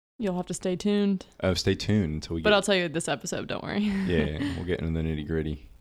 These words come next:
Speaker 2: Um,
Speaker 1: What else we got this week?
Speaker 2: we got some fingerprints and toe prints developing, which I feel like had happened before, but
Speaker 1: <laughs>
Speaker 2: maybe it happened even more.
Speaker 1: According to the bump, it happened again.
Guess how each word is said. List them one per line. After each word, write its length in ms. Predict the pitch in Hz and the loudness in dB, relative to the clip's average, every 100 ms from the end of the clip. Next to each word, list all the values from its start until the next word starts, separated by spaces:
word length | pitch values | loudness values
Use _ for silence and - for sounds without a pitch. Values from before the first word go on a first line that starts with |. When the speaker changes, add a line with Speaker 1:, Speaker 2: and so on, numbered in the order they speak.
| - 87 | -14 -6
Speaker 2:
Um, 600 | 85 82 80 76 76 78 - _ _ _ _ - - - | -2 0 0 0 -2 -6 -14 _ _ _ _ -20 -20 -8
Speaker 1:
What 100 | 190 | -2
else 160 | 180 - | -2 -4
we 60 | |
got 160 | 170 170 | -6 -8
this 160 | - | -8
week? 140 | - 202 | -10 -6
Speaker 2:
we 80 | 104 | 2
got 140 | 101 | 2
some 120 | - 90 | 2 -2
fingerprints 840 | - 101 101 - 110 104 - - | 0 0 0 0 2 2 0 -4
and 200 | 87 82 | -2 -2
toe 220 | 85 95 | -2 -4
prints 400 | 95 - 85 - | 0 0 -2 -4
developing, 680 | - 80 82 87 92 95 95 - - - | -6 -2 -2 0 -2 -4 -6 -16 -20 -20
which 120 | - | -10
I 40 | 87 | -8
feel 180 | - 104 | -4 -2
like 240 | 92 - - - _ - | -2 -6 -18 -20 _ -12
had 100 | 78 | -6
happened 340 | 85 80 82 | -6 -4 -6
before, 460 | 71 - 87 80 82 - | -6 -4 -2 -2 -4 -6
but 240 | 87 - - | -6 -6 -6
Speaker 1:
<laughs> 100 | - 285 277 247 220 208 220 - | 4 8 8 8 6 2 0 0
Speaker 2:
maybe 240 | 95 90 | 2 2
it 60 | 87 | 0
happened 340 | 92 - 85 | -4 -2 -2
even 200 | 85 82 | 0 2
more. 240 | 82 87 | 2 2
Speaker 1:
According 300 | 76 196 185 | 4 4 4
to 100 | 196 | 2
the 60 | 180 | 0
bump, 380 | 160 165 156 - | 0 0 0 -4
it 80 | 202 | -4
happened 300 | 185 165 170 | -4 -6 -8
again. 320 | 190 - 196 | -6 -6 -8